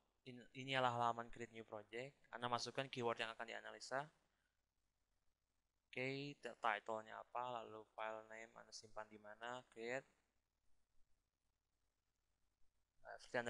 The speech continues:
lihat di sini, eh, masa trial saya sudah habis. Jadi, tidak semua fungsi saya bisa gunakan, hanya domain dan keyword research, tapi ini sudah cukup, cukup bagus. Setelah Anda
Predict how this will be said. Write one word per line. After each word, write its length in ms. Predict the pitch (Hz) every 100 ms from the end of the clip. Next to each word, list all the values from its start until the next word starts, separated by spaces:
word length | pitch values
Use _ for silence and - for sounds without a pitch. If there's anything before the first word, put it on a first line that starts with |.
| 117
lihat 80 | 117
di 80 |
sini, 340 | 113 117 127 170 185
eh, 500 | - - 113 110 110 104 113
masa 240 | 117 120
trial 240 | 120 117
saya 80 | 127
sudah 240 | 117 120 107
habis. 400 | 98 101 139 - _ _ _ _ _ _ - 107
Jadi, 400 | 123 135 139 135 - _ _ _ -
tidak 240 | 139 135
semua 160 | 139 127
fungsi 240 | 127 131
saya 80 | 135
bisa 240 | 123 123
gunakan, 380 | 110 104 110 120 123
hanya 320 | 113 110 110
domain 400 | 107 113 113 113 117
dan 160 | 110 -
keyword 240 | 113 107 -
research, 320 | - 107 120 -
tapi 240 | 123 117
ini 80 | 113
sudah 160 | 113 107 - -
cukup, 240 | - 120 _ _ _ -
cukup 240 | - 98 - -
bagus. 400 | 104 117 139 - - - _ _ _ _ _ _ _ - _ _ _ _ _ _ - _ _ _ _ _ _ _ _ _ _ _
Setelah 400 | - - 131 123 117 - - - - -
Anda 320 | 127 127 117